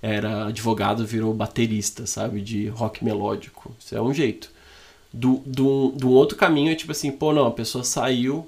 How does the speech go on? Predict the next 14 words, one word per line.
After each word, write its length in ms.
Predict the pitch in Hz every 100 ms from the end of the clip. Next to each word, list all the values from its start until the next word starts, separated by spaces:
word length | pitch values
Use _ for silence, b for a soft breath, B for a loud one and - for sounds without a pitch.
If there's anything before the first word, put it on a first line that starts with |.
| -
de 120 | 127 -
ser 160 | 127
designer 360 | 120 120 117 117
gráfico 480 | 110 107 139 - 139
pra 140 | 143
ser 400 | - 135 139 139
designer 640 | 127 127 127 127 135 131 135
web, 380 | - 127 101 - - - - - - -
né? 160 | - 120
Isso 200 | - - - -
é 100 | 104
uma 100 | 113
mudança 500 | 135 135 117 113 160
que, 360 | - 175 87